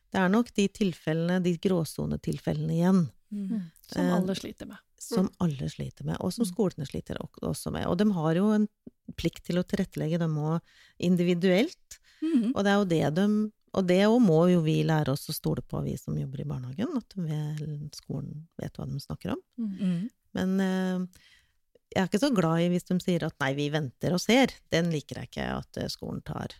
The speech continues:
Speaker 1: Det er fint at de ser hva vi har av materiale og hva barnehagen sier,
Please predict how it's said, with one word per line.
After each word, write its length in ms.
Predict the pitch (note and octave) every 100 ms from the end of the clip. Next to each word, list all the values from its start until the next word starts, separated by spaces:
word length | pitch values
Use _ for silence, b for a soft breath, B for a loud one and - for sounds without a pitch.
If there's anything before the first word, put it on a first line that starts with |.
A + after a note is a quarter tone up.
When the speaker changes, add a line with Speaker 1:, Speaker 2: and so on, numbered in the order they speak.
| -
Speaker 1:
Det 160 | - -
er 80 | E3+
fint 300 | - E3 -
at 100 | G#3+
de 720 | C4 B3+ C4 B3+ B3 B3+ C4 - -
ser 280 | - - F#3
hva 120 | E3
vi 100 | F3
har 220 | D#3+ D#3
av 200 | F3 F3+
materiale 680 | F3 F3 - D#3+ D#3 D#3 E3 E3
og 200 | D#3 D#3
hva 260 | D#3 D#3 D#3
barnehagen 380 | D#3+ C#3+ D3+ E3
sier, 240 | F#3+ A#3+